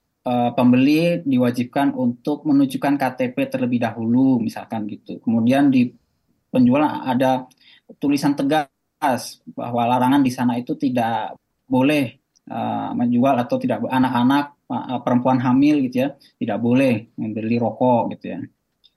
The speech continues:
Dan, eh, training-training itu pada misalkan, eh, pedagang-pedagang besar terlebih dahulu. Nah, kemudian edukasinya di tahun kedepannya itu dilanjutkan pada retailer-retailer yang kecil.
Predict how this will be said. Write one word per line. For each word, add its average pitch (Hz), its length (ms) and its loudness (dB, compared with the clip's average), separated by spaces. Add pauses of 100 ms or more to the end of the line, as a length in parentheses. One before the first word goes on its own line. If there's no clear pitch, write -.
(120)
Dan, 120 640 4
eh, 117 240 -2
training-training 135 640 4
itu 135 320 -2
pada 131 480 0
misalkan, 135 720 -2 (720)
eh, 113 480 0
pedagang-pedagang 123 640 2
besar 123 320 -2
terlebih 113 240 -4
dahulu. 101 400 -10 (480)
Nah, 95 240 -6
kemudian 117 400 0
edukasinya 127 720 2
di 127 160 2
tahun 120 320 2
kedepannya 156 1040 -2 (160)
itu 143 160 -4
dilanjutkan 120 480 0
pada 117 320 -2
retailer-retailer 123 960 -2 (240)
yang 123 160 2
kecil. 107 640 -4